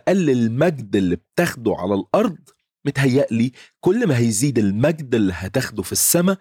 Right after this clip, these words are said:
على كل تعبك اللي بذلته من القلب علشان خاطر الرب.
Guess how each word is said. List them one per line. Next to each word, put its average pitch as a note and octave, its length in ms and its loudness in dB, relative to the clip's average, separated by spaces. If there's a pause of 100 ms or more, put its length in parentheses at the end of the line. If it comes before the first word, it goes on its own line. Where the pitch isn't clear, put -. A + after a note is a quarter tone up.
(260)
على C3 220 0
كل E3 320 0
تعبك E3 580 -2
اللي A2 120 2
بذلته C3+ 460 0
من A2 140 -2
القلب A#2 460 0 (300)
علشان B2+ 320 0
خاطر F#2+ 360 -2
الرب. D#2+ 240 -10